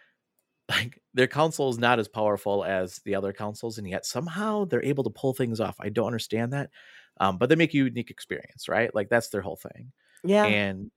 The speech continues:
Speaker 2: Yeah,
Speaker 1: I mean
Speaker 2: it is. It is one of those things to where, like, I also don't, like, they are in a particular part of the market that Nintendo almost can get away with anything, like, uh, in a, in a really, like, bro-, like,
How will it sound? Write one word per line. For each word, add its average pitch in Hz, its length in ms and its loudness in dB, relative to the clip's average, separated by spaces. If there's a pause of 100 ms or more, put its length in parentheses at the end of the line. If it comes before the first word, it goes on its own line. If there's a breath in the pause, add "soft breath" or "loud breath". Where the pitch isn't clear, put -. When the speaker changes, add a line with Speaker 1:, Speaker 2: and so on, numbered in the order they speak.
(120)
Speaker 2:
Yeah, 104 240 0
Speaker 1:
I 107 60 0
mean 101 160 -2
Speaker 2:
it 139 140 4
is. 95 400 0
It 123 160 2
is 127 160 2
one 151 140 6
of 180 40 2
those 160 160 4
things 143 180 2
to 131 60 -2
where, 107 200 4
like, 95 300 0 (400 soft breath)
I 156 400 8
also 127 400 8
don't, 107 340 2
like, 104 420 -2
they 147 460 4
are 117 260 8
in 113 220 0
a 107 80 0
particular 107 500 -2
part 101 240 2
of 95 80 -2
the 90 60 -2
market 92 600 -2
that 87 320 0 (440)
Nintendo 120 680 2
almost 123 360 6
can 110 100 -2
get 107 120 4
away 98 180 4
with 90 240 -2
anything, 131 540 0 (200)
like, 113 320 4 (120)
uh, 98 200 -2
in 123 140 4
a, 98 220 4 (220)
in 131 160 2
a 131 60 6
really, 170 540 6
like, 101 260 2 (100)
bro-, 107 320 4
like, 92 320 0